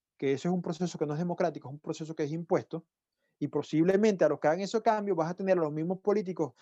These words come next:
que han echado vaina y que son diputados hoy en la Asamblea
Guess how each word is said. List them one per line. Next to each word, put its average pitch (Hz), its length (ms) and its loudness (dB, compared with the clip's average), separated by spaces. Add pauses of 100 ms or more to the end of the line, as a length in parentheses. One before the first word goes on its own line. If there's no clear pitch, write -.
(220)
que 147 160 4
han 147 120 0
echado 202 300 2
vaina 202 320 0
y 165 80 -4
que 156 100 -4
son 160 140 -2
diputados 190 480 4
hoy 196 120 2
en 208 60 -4
la 208 40 0
Asamblea 226 560 2